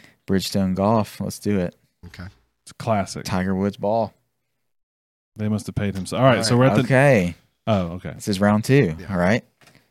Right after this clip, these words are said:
Speaker 2: And this is
Speaker 3: Am I gonna get
Speaker 1: So,
Speaker 3: outvoted again? I
Speaker 1: this
Speaker 3: mean,
Speaker 1: we, we've officially completed the first round of the bracket.
Speaker 3: Oh, of half the bracket.
Speaker 1: Of half the
Speaker 2: Yeah,
Speaker 1: bracket.
Speaker 2: 'cause we have to do the second half.
Speaker 1: Oh.
Speaker 2: We're working towards the finals right now, the first co-, competitor
Speaker 3: Yes.
Speaker 2: for the finals, and then
Speaker 1: Sure.
Speaker 2: we do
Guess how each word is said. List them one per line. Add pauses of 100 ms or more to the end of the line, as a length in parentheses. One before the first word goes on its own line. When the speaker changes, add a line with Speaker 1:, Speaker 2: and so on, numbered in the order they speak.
(960)
Speaker 2:
And
this
is
Speaker 3:
Am
I
gonna
get
Speaker 1:
So,
Speaker 3:
outvoted
again?
I
Speaker 1:
this
Speaker 3:
mean,
Speaker 1:
we,
we've
officially
completed
the
first
round
of
the
bracket.
Speaker 3:
Oh,
of
half
the
bracket.
Speaker 1:
Of
half
the
Speaker 2:
Yeah,
Speaker 1:
bracket.
Speaker 2:
'cause
we
have
to
do
the
second
half. (160)
Speaker 1:
Oh.
Speaker 2:
We're
working
towards
the
finals
right
now,
the
first
co-, (260)
competitor
Speaker 3:
Yes.
Speaker 2:
for
the
finals,
and
then
Speaker 1:
Sure.
Speaker 2:
we
do